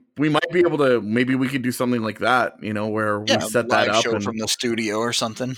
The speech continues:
Speaker 1: Yeah, and then, like, in between, in between periods or on commercial break or whatever, we catch up with chat and we, we interact with people as we go. You know, you and I are, we're talking about the game. It's kind of like a live podcast, honestly.
Speaker 2: Exactly, right. And so,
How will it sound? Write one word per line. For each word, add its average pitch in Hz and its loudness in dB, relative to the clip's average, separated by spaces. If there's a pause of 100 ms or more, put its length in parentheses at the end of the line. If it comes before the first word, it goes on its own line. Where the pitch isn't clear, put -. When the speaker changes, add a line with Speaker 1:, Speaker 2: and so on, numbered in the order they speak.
(140)
Speaker 1:
Yeah, 180 4
and 131 2
then, 131 4
like, 123 2
in 131 2
between, 117 0
in 113 -2
between 117 -2
periods 113 2
or 107 0
on 107 -2
commercial 107 -4
break 107 0
or 110 0
whatever, 104 0
we 110 -2
catch 107 -4
up 104 -4
with 101 -6
chat 104 -2
and 71 -10
we, 104 -8 (400)
we 131 2
interact 117 2
with 113 -4
people 113 0
as 104 -2
we 113 -2
go. 107 0
You 104 -4
know, 107 -2
you 110 0
and 107 0
I 107 0
are, 107 0 (380)
we're 123 -2
talking 127 0
about 123 0
the 127 -2
game. 120 0
It's 127 -4
kind 143 -2
of 143 0
like 147 2
a 120 0
live 120 0
podcast, 110 -4
honestly. 95 -6
Speaker 2:
Exactly, 107 -6
right. 104 0 (220)
And 104 -6
so, 117 -2